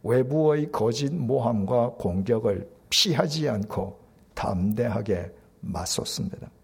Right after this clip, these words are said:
그리고 우리는 이미 명실상부하게 한국 개신교의 성지로 회복된 이곳 양화진에서 전혀 다른 차원의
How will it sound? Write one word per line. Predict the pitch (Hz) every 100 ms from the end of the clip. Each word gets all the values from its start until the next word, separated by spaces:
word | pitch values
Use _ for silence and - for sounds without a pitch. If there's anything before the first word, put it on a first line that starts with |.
| _ - - _ - - _ _ -
그리고 | 170 190 170
우리는 | 165 107 139 135 107 107 - - - -
이미 | 120 123 127 147 92 - - - - - - - _
명실상부하게 | 117 147 175 - 160 120 - 185 151 139 107 104 92 - - - - _
한국 | - 160 147 139 143
개신교의 | 104 104 - 131 131 120 107 104
성지로 | - 107 107 143 156 143
회복된 | - 135 117 - 120 113 113 117 - - - -
이곳 | 139 139 139 143 - - _ 113
양화진에서 | 104 107 107 113 98 85 - - - - - _ _ _
전혀 | - - 120 117 151 156 156 180 - - _ - -
다른 | - - 135 156 170 170
차원의 | - - 143 127 135 98 101